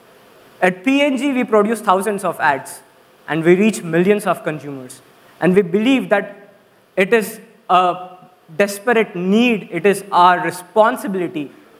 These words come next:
for us to be a force for good and a force for growth. As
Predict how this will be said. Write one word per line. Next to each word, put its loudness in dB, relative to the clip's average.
for 4
us 0
to -6
be 0
a 4
force 0
for -2
good 2
and 0
a -6
force -4
for -4
growth. -8
As 0